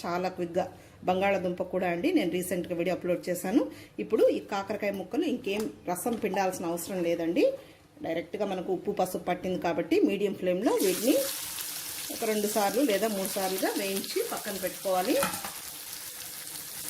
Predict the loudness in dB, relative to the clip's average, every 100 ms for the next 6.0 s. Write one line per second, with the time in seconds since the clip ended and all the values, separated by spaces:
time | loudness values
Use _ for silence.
0 | -8 -8 -8 -8 -8 -8 -10 -10 -10 -10
1 | -8 -6 -6 -6 -6 -6 -6 -6 -6 -2
2 | 0 4 4 4 2 2 0 0 2 2
3 | 4 4 4 2 0 2 2 2 4 4
4 | 6 6 4 0 -2 0 0 0 2 0
5 | 0 2 4 4 2 0 2 2 0